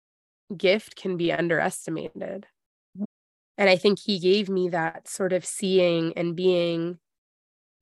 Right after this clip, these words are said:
and, and bravery and awareness to actually start to bring that into my work. I didn't start to do work in truth and reconciliation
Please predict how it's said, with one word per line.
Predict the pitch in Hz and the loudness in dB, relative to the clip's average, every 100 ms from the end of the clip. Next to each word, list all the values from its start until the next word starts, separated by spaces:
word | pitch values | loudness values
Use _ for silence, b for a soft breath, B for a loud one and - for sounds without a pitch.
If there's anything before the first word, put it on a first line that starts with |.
| - | 0
and, | 180 170 170 170 - | 2 4 0 -4 -8
and | - 180 156 - _ | -4 -4 -6 -14 _
bravery | 180 175 185 185 196 180 165 165 | -12 2 6 8 6 4 4 2
and | 175 170 | 0 -2
awareness | 170 175 185 180 165 165 - - _ _ _ _ _ | 0 4 4 2 -4 -10 -14 -18 _ _ _ _ _
to | - 185 | -2 0
actually | 185 - 196 196 | 0 -2 -2 -2
start | - 180 185 | 0 -2 -2
to | 175 | -4
bring | 180 175 170 | 0 0 0
that | 156 | -4
into | 180 180 - | -4 -6 -6
my | 170 - | -8 -6
work. | - - - - _ _ _ _ _ _ _ _ _ _ - | -6 -8 -10 -18 _ _ _ _ _ _ _ _ _ _ 0
I | 180 | 4
didn't | 202 208 - | 4 2 -2
start | - 175 - | 0 0 0
to | 196 | -4
do | 180 180 | -4 0
work | 165 165 165 - | 2 2 0 -2
in | 180 170 165 165 190 _ _ _ _ | 0 0 -2 -6 -10 _ _ _ _
truth | - 196 170 | -2 -2 0
and | 175 | 0
reconciliation | 160 175 175 - 170 160 175 180 165 160 175 196 | 0 -2 -8 -6 -4 0 0 -2 -6 -6 -6 -8